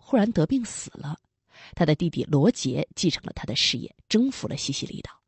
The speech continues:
而基斯卡尔的亲儿子伯西蒙德就只分到了意大利南部塔兰托的一小块地盘，想跟叔叔争地盘又打不过，正郁闷的时候，一零九五年，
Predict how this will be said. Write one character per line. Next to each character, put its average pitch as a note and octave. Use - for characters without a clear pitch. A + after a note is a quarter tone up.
而 A#3
基 C#4
斯 -
卡 F#3
尔 D#3+
的 D#3
亲 C4
儿 D#3+
子 -
伯 A3+
西 D4
蒙 G#3+
德 D#3+
就 D4
只 F#3+
分 B3
到 A#3
了 F3+
意 G#3
大 F#3+
利 G3
南 C#3+
部 F3
塔 -
兰 C3+
托 B3
的 -
一 C4
小 -
块 A#3+
地 D3+
盘， -
想 C3
跟 D3
叔 G#3
叔 F#3
争 A3+
地 B3+
盘 C#3
又 C4
打 -
不 E3
过， B3+
正 C4+
郁 D4+
闷 C#3+
的 -
时 -
候， -
一 G3
零 F3
九 D#3+
五 G3+
年， -